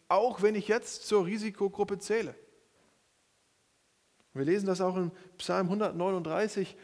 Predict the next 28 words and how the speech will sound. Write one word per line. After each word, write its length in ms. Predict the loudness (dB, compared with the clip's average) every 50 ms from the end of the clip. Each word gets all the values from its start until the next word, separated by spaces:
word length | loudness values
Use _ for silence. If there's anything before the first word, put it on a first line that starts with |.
| -20 -20 _
Vers 260 | -4 -2 -2 -2 0
sechzehn. 460 | 0 -2 -2 -2 -6 -6 -4 -4 -4 -8 -12 -18 -8 0
Alle 240 | 2 6 6 6
Tage 340 | 4 4 -2 0 0 2 2
meines 340 | 2 2 0 0 -2 -4 -2
Lebens 520 | -2 -2 0 0 -2 -4 -6 -8 -12 -16 -20 -20 _ _ _ _ _ -8 -8
hast 280 | -6 -6 -8 -10 -6
du 220 | -4 -4 -2 -2 -4
in 120 | -4 -2
dein 220 | -2 -2 -2 -2 -2
Buch 220 | -4 -4 -6 -6
geschrieben, 440 | -12 -12 -12 -8 -8 -8 -6 -2 0
noch 160 | 0 0 0
bevor 580 | 0 -2 -2 -2 -2 -4 -2 0 0 0 -2 -4 -8 -20 -20 -20 -20 -8 -4
einer 300 | -2 -2 0 0 -2 -4 -6 -12 -20 -20 -20 -14
von 200 | -10 -10 -8 -8
ihnen 220 | -8 -8 -8 -8
begann. 340 | -8 -8 -6 -6 -8 -8 -10 -16 -20 -20 _ _ _ _ _ _ _ _ _ _ _ _ _ _ _ _ _ _ _ _ _ -20 -10 -2
Meine 220 | 0 4 4 4
Tage 320 | 4 6 6 6 6 4 0
sind 180 | -2 -2 -2
gezählt, 580 | -2 -6 -8 -2 -2 0 2 2 0 -2 -4 -12 -20 -20 -20 -20 _ -20 _ _ _ _ _ _ -8
hat 120 | -6 -4
er 80 | -4 -4
gesagt. 460 | -6 -8 -10 -10 -12 -12 -16 -20 _ _ _ _ _ _ _ _ _ _ _ _ _ _ _ _ _ _ _ _ _ _ _ _ _ _ _ _ _ _ -8
Und 100 | -2 -2
Jesus 380 | 0 0 0 -2 -2 -2 -2 0
weiß, 540 | 2 2 2 2 -2 -4 -8 -12 -14 -16